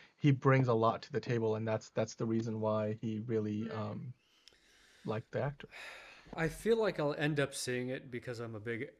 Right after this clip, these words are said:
Speaker 3: Elvis fan, but
Speaker 2: Hmm.
Speaker 3: I don't know.
Speaker 2: I'll be interested to see the history. I, have you guys ever seen a duo of Frank Sinatra and Elvis? It's very rare video.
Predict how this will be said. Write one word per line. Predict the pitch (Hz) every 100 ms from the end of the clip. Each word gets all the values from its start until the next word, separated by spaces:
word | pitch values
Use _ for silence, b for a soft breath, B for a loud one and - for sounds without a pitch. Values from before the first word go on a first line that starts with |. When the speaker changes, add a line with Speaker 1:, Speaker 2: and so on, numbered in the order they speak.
| -
Speaker 3:
Elvis | 135 131 113 95 -
fan, | - 92 90 92 90
but | - - _ _ _ _ _ _
Speaker 2:
Hmm. | 220 214 208
Speaker 3:
I | 156
don't | 95
know. | 90 90 _ _ _ _ b b -
Speaker 2:
I'll | 254
be | 302
interested | 311 285 262 - 240 - 202 -
to | 202
see | 196 - 190 190 185 180 202 - _ -
the | 185
history. | 180 190 - - - - b b b -
I, | 214 - -
have | 226
you | 269
guys | 277 269
ever | 240 233
seen | 240 - 220 208 -
a | 190 185 190
duo | 185 196 190 180 170 170 170 170 - -
of | 170 160
Frank | - - 156 170
Sinatra | - 165 160 - - 160 156 143 -
and | 156 147 139 -
Elvis? | 156 156 156 180 - _ _ _ _ _ _
It's | 190 185 190
very | 170 185 175 170 170
rare | 165 175 165
video. | 170 165 160 147 147